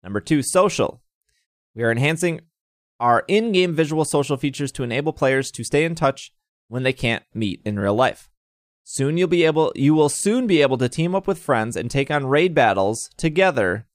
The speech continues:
in Pokemon Go from the comfort of your home. We'll get back to this. Explore. We are looking, uh, to, we are also looking in how to, we can, in how to, how we can help players virtually visit and share memories with their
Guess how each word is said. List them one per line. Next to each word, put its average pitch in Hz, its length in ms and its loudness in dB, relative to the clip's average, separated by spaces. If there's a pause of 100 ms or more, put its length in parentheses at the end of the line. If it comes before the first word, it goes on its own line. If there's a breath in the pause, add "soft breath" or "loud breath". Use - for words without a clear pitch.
(140)
in 185 200 -6
Pokemon 170 560 0
Go 101 360 0
from 117 140 -4
the 117 80 -4
comfort 117 400 -4
of 101 120 0
your 107 140 -2
home. 113 360 -2 (340)
We'll 104 120 -10
get 104 100 -2
back 110 180 0
to - 40 -12
this. - 300 -12 (560)
Explore. 160 680 0 (480)
We 120 100 -8
are 143 120 4
looking, 196 400 2 (120)
uh, - 100 -4
to, 156 360 2 (600)
we 135 180 0
are 139 120 4
also 175 280 4
looking 170 320 0
in 156 80 -2
how 147 240 0
to, 190 180 -4
we 175 140 -2
can, 175 140 -10 (260)
in 131 120 -6
how 226 280 2
to, 123 460 2 (400)
how 196 180 4
we 254 100 0
can 208 160 0
help 170 200 2
players 123 540 2
virtually 180 640 0
visit 131 360 0
and 123 160 -4
share 151 200 0
memories 123 480 0
with 123 380 -4
their 113 320 0